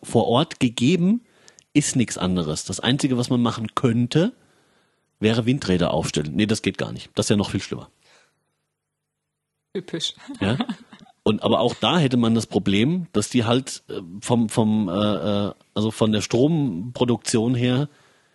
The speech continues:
Speaker 1: nicht so richtig berechenbar sind, ne? Der Wind pustet oder nicht. Und dann bräuchtest du auch wieder irgendeine Speichermöglichkeit. Also auch da bräuchtest du eigentlich wieder so ein Pumpspeicherding. Wär schön zumindest.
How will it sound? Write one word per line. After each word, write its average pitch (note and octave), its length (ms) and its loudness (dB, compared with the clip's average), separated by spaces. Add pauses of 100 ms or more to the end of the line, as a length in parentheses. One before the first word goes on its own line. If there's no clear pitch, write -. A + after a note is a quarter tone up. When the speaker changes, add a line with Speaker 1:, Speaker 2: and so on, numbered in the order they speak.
(180)
Speaker 1:
nicht A#2+ 240 -2
so C3 140 2
richtig B2+ 380 0
berechenbar G2 540 0
sind, C#3+ 240 2 (160)
ne? C3+ 160 2
Der G2 220 -2
Wind A2+ 220 -4
pustet C3 320 0
oder F#2 160 0
nicht. - 240 -2 (1300)
Und A#2 60 -2
dann A2 100 2
bräuchtest B2+ 360 0
du - 80 2
auch - 160 -2
wieder C3+ 260 0
irgendeine G#2+ 340 0
Speichermöglichkeit. F2 1300 -2
Also F2 180 -4
auch G#2 160 2
da A2 280 0
bräuchtest B2+ 500 -4
du A2+ 100 -4
eigentlich B2+ 480 -2
wieder A#2+ 220 2
so B2+ 100 2
ein C#3 60 0
Pumpspeicherding. E3 760 -2
Wär G2+ 100 0
schön D3+ 280 0
zumindest. D2+ 520 -2